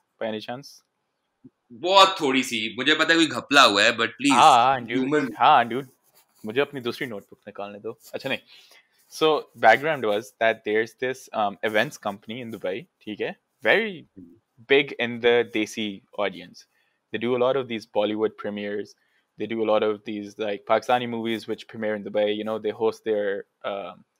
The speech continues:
Speaker 1: premieres and all that sorts। Khair, uh, this guy, wealthy guy, powerful guy, right? He has kids as well, fame, attention-seeking kids, and they wanted to be in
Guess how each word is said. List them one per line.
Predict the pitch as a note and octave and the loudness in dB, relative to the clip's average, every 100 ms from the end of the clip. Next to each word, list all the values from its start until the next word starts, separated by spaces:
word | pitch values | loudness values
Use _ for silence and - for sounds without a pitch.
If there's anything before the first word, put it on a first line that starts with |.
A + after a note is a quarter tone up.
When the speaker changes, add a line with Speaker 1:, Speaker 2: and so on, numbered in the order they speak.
| - _ - | -20 _ -8
Speaker 1:
premieres | A#2+ A2+ A2 G#2+ | -4 0 0 -2
and | G#2+ | -4
all | G#2 | -6
that | G#2 G#2 _ | -6 -8 _
sorts। | G#2+ G#2 G2+ _ _ _ _ _ _ _ - | -6 -6 -8 _ _ _ _ _ _ _ -4
Khair, | G3+ D#3+ - _ _ _ _ _ _ | 2 2 2 _ _ _ _ _ _
uh, | B2 B2+ B2 - | 2 4 2 0
this | B2+ C3 | -4 0
guy, | B2 C#3+ C3 B2 _ _ - | 4 6 6 2 _ _ -2
wealthy | A2 A2 A#2+ A2+ | -2 0 -4 -4
guy, | A#2 A2+ A2 | 0 2 2
powerful | G#2+ - A2 A2 G#2+ | 0 0 0 0 -2
guy, | G#2 G#2 | -2 -2
right? | G#2+ G#2 - _ | -4 -6 -8 _
He | - A2 | -6 -2
has | A#2 G#2+ - | -2 -4 -10
kids | - G#2+ | -6 -4
as | G#2 G#2 | -4 -2
well, | C3 A2 G2+ _ _ _ _ _ - | 0 0 -2 _ _ _ _ _ -16
fame, | G#2 G#2 G#2 G2+ _ | -12 -10 -12 -16 _
attention-seeking | A2 G#2+ G#2 - G#2+ - C3+ C3 G#2+ | -10 -8 -8 -12 -14 -12 -10 -10 -10
kids, | G#2 F#2+ _ _ _ _ _ _ _ - | -10 -10 _ _ _ _ _ _ _ -8
and | A2 G#2+ G#2 G2 _ - | -4 -2 -4 -8 _ 0
they | A#2 | 2
wanted | C3+ A#2+ A2+ A2+ | 4 2 0 -4
to | |
be | G#2+ G#2+ G#2+ | -8 -8 -4
in | A#2 B2 G#2+ | 0 0 -2